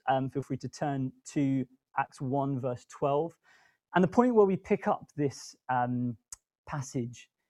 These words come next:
is it's the moment when Jesus has ascended to heaven. So he's been to the cross, he's died, he's raised from the dead,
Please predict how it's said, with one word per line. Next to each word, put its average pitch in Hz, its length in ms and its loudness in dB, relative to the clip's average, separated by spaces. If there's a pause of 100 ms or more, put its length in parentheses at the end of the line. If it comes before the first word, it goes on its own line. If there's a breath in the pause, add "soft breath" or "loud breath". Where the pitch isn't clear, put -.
(220)
is 151 360 0
it's 170 140 -6
the 175 100 2
moment 208 440 2
when 147 220 0
Jesus 185 400 -2
has 151 380 -4 (120)
ascended 135 720 0 (520)
to 156 80 0
heaven. 143 340 -4
So - 180 -2
he's 131 320 -2 (400)
been 190 140 6
to 170 100 0
the 175 60 4
cross, 160 400 -2
he's 135 160 -4
died, 170 500 2
he's 131 360 -4 (400)
raised 175 640 2
from 147 240 -4
the 139 80 0
dead, 135 300 0